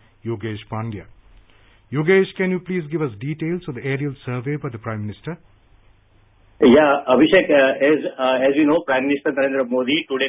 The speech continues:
Speaker 2: conducted an aerial survey of the worst affected areas by the extremely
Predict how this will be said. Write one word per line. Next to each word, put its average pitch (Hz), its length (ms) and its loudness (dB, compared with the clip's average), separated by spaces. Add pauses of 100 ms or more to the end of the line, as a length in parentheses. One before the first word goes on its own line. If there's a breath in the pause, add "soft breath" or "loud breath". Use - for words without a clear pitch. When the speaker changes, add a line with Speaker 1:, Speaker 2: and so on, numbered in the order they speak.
Speaker 2:
conducted 127 400 -4
an 127 140 -4
aerial 120 360 -2
survey 127 300 -4
of 123 160 -2 (160)
the 117 80 -6
worst 120 320 -4
affected 123 400 -4
areas 123 480 -2 (300)
by 123 80 -2
the 123 100 -2
extremely 147 480 -4